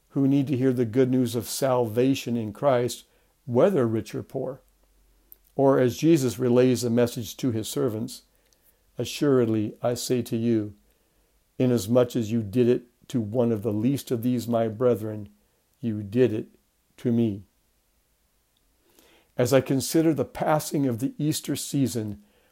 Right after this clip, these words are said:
will Christians wake up to the fact that worship is one small and necessary part of serving God?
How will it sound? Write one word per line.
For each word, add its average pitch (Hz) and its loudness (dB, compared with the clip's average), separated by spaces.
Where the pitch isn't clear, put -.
will 151 2
Christians 135 -4
wake 123 0
up 120 -4
to 127 -6
the 117 -4
fact - -6
that 135 0
worship 147 0
is 113 -2
one 131 -2
small 156 0
and 127 0
necessary 135 -2
part 165 0
of 127 -6
serving 120 -2
God? 139 -6